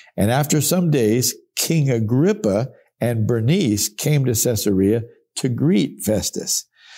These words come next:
When they had been there many days, Festus laid Paul's case before the king, saying, 'There is a certain man left a prisoner by Felix,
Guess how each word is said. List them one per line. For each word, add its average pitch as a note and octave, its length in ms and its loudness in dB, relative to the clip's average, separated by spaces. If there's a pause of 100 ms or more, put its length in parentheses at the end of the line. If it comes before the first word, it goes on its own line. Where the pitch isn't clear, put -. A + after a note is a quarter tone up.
(260)
When E3 220 -2
they D3 140 2
had C#3 200 0
been F#3+ 240 2
there B2 180 2
many C3+ 280 0
days, A#2 440 2
Festus C3+ 520 -2
laid C3 320 0
Paul's B2+ 300 -4
case D3+ 380 -2
before A2+ 380 0
the G#2 100 0
king, A#2 360 -2
saying, G#2+ 540 0 (440)
'There F#3+ 140 2
is D#3 140 0
a C#3+ 80 2
certain E3 420 0
man D3+ 300 0
left B2 300 0
a A#2 60 0
prisoner A2+ 440 0
by G2+ 260 0
Felix, A2 560 0